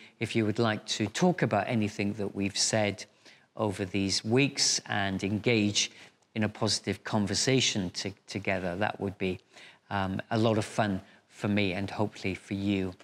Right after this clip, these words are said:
as well. So thank you so much for being part of this. Um, my intention, um,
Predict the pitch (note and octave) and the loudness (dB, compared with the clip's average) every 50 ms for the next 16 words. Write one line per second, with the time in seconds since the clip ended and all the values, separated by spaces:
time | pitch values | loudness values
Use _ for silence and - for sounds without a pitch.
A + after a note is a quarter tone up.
0 | - _ _ - F#2 F#2 - - - G#2+ G#2 G#2 A2 G#2+ F#2+ F2 E2+ - - - | -20 _ _ -10 -8 -6 -6 -8 -6 -4 0 0 2 2 0 -2 -6 -12 -16 -20
1 | - - - - - - E3 D#3 - A#3+ A#3 A3+ - - D#3+ C3 - - - G3+ | -20 -20 -10 -4 2 2 2 4 4 4 4 4 4 2 2 2 4 4 6 6
2 | G#3 F3+ C#3 A2 - - B2+ G#2 A#2 A2+ G#2+ G2+ - - - C#3 C3 A#2 A2 - | 6 6 4 2 0 -2 0 0 2 0 0 -2 -4 -2 0 2 2 2 0 -2
3 | - - A#2+ A2+ A2+ - D#3+ F#3+ G#3 - - - - - - - - - - - | -2 -2 -2 -2 2 2 2 2 4 2 2 0 -2 -6 -14 -18 -18 -18 -18 -20
4 | - - _ B2 B2 B2 B2 A#2+ A#2+ - C3+ C#3+ C#3+ C#3 C3 A#2+ - - - G3 | -20 -6 _ 0 2 4 4 2 2 2 4 4 6 6 4 4 2 2 4 6
5 | A3 A3+ G#3 - - C3 B2 D#3 G#3 A#3 - - - - - - - - - - | 6 6 6 4 4 4 6 6 6 4 2 -6 -16 -20 -20 -20 -20 -20 -20 -20
6 | _ _ A2+ A2+ A2+ A2+ A2+ A2 A2+ A#2 | _ _ 2 2 4 4 4 2 2 0